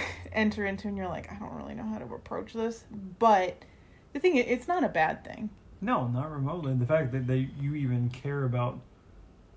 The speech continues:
Speaker 2: taking their feelings into consideration with this question, instead of just demanding that they get better, shows that you care about the situation.
Speaker 1: Yeah, of course.
Speaker 2: So you've already taken the first step in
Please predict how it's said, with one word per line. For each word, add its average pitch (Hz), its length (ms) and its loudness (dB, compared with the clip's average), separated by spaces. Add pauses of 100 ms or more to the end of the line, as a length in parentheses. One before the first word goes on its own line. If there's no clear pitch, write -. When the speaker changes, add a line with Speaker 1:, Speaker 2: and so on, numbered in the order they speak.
(320)
Speaker 2:
taking 135 420 2
their 120 160 4
feelings 127 560 2
into 123 220 2
consideration 120 680 0
with 117 180 0
this 127 160 -4
question, 156 540 -8 (420)
instead 131 320 2
of 120 100 2
just 120 320 0
demanding 123 680 4
that 123 180 -2
they 123 160 0
get 120 360 -4
better, 139 400 -4 (1000)
shows 135 480 0
that 120 180 -4
you - 100 -10
care 165 260 -2
about - 260 -6
the - 60 -8
situation. 120 640 -6 (260)
Speaker 1:
Yeah, 359 180 -8
of 262 140 -10
course. 262 200 -12 (180)
Speaker 2:
So - 120 -4
you've 123 200 4
already 135 300 2
taken 127 300 0
the 120 80 0
first 131 300 -2
step 131 260 -2
in 127 380 -4